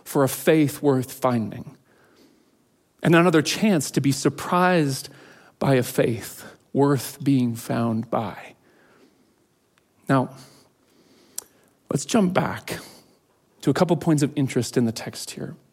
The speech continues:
The first is right off the top. The N I V, which I read to you, it says this, that Jesus decided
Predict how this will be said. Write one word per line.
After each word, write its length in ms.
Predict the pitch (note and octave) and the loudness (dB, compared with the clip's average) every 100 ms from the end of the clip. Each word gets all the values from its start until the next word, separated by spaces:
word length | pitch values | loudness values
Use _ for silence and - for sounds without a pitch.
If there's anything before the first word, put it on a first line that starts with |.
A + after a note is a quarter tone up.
| _ _ _ _ _ _ | _ _ _ _ _ _
The 100 | - | -2
first 260 | F3+ F3 - | 2 2 0
is 140 | C3 | -4
right 240 | C3+ D#3+ D#3 | 2 4 4
off 160 | C#3+ | 2
the 100 | C3+ | -2
top. 400 | - G2+ F2+ - - - - - - - _ - | -4 -8 -10 -12 -20 -20 -20 -20 -20 -20 _ 2
The 120 | D3+ | 4
N 100 | F3+ | 6
I 120 | D#3+ | 6
V, 200 | C#3 F3 | 4 4
which 200 | E3+ D#3 | 4 4
I 80 | D3 | 4
read 280 | C3 C#3 C#3 | 6 4 2
to 140 | - | -2
you, 420 | B2 B2+ C#3+ F#3+ - - - - | 0 2 2 -2 -8 -20 -20 -10
it 80 | - | -8
says 340 | - F#3 C#3+ | 2 2 4
this, 300 | C#3+ B2+ - | 2 2 2
that 160 | - C3+ | 0 0
Jesus 640 | C3 E3+ A#3+ G3 G3 - | 2 4 4 6 4 2
decided 1000 | C#3+ D3+ C#3 - E3+ E3 B2 A2+ D#3 G#3+ | 0 0 0 0 2 4 2 2 0 -2